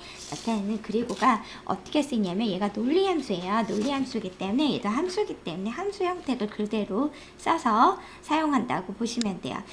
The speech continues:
자, 그럼 우리 엑셀에서 어떻게 사용되는지 직접 한번 해보면서 알려드리도록 하겠습니다.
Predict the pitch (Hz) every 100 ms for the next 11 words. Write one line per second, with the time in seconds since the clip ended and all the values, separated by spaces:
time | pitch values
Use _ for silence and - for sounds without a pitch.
0 | - - 240 220 208 - - - 311 262
1 | 254 180 - 262 294 349 339 294 208 190
2 | 175 311 330 - - - - - 220 185
3 | 165 202 247 - 392 311 208 202 175 247
4 | - - - 190 202 214 208 196 196 190
5 | - 277 320 277 226 196 170 160